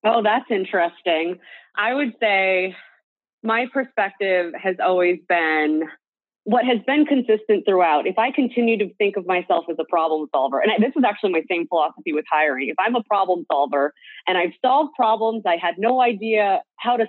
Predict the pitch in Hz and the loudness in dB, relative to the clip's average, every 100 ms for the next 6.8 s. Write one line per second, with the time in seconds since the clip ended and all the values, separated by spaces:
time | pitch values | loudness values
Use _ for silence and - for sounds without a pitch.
0 | - 220 214 180 208 202 226 196 165 - | 0 2 2 0 -8 0 2 2 -2 -2
1 | - 247 233 - _ _ _ _ 208 202 | 0 2 0 -6 _ _ _ _ 0 2
2 | 202 226 277 - 254 226 220 233 208 202 | 2 2 0 0 0 2 2 2 4 2
3 | 196 196 - 185 - - 262 740 320 - | 0 -4 -4 -4 -2 -2 -2 -2 -4 -2
4 | 320 - - - 208 214 233 - 269 226 | -4 -6 -12 -6 0 2 2 0 -2 0
5 | 196 196 196 - 175 170 180 165 - 160 | 0 0 -2 0 2 2 0 -4 -4 -2
6 | 165 254 302 - 190 185 185 180 | 0 2 0 -4 -2 0 0 -2